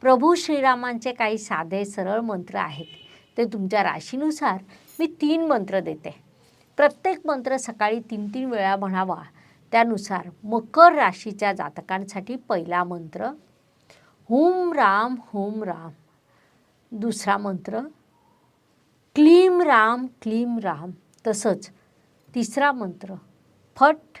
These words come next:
राम फट. हे तीन मंत्र सूचित करण्यात येत आहे. या मंत्रांचं पठण दररोज करा.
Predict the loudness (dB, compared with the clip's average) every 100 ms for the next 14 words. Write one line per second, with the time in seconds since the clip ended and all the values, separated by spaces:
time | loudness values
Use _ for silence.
0 | -20 -8 -2 0 -2 -6 -18 _ -2 -2
1 | -4 -20 _ _ _ -6 -6 -2 -2 0
2 | -2 -4 -4 -6 -6 -12 -10 -8 -4 -2
3 | -2 -4 -6 -6 -6 -6 -8 -14 _ _
4 | _ 0 0 2 -4 -6 -4 -4 -6 -4
5 | -4 -4 -6 -6 -6 -6 -10 -12 -12 -16
6 | -16